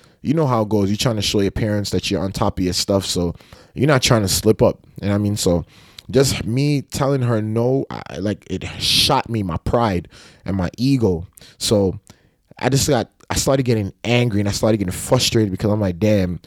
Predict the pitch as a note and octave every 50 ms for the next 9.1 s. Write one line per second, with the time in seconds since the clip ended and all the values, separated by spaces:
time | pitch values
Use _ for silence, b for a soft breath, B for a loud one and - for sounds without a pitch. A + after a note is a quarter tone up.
0 | B B B B B - - G#2 C3 C#3 C#3 C3+ C3 B2 A#2 B2 B2 B2 A#2+ A#2
1 | A#2 A2 F#2+ - G#2 A2 A2+ G#2+ G2+ G2 b b b b b b b b - G#2+
2 | B2+ C3+ B2+ A#2+ A2 - G2+ G#2+ - G2 A#2 - - C#3 C3 C3 A#2+ A#2 - -
3 | A2 G#2 G2 E2 b b b b b b - G#2 B2 B2 - A2+ - - C#3 C3+
4 | C3 A2+ - G#2 F#2 F#2 E2+ - - B2+ C3 - - - C#3 A#2+ F#2+ F2+ G2 F#2+
5 | G#2 A#2+ B2 A2 G2+ G2 F#2+ F#2+ - F#2 G2 G2+ A2 A#2+ A2+ G#2 G2+ F#2 A#2+ C3
6 | D3+ D#3 C#3 - A2+ G#2 G2 F#2+ F#2 - G2 G2 - G2+ G#2+ G#2+ G#2 - - A2
7 | G#2+ G#2 G2 F#2 F2+ - G2+ G2 F#2+ G2 G2 F#2 F2 E2+ E2+ G2 G#2+ A2+ A2+ -
8 | - F2+ F2 - - C#3 D#3 - - A#2 G#2+ G2+ G2 F#2+ F#2+ F#2+ F2 F#2 F#2 F#2
9 | F2 -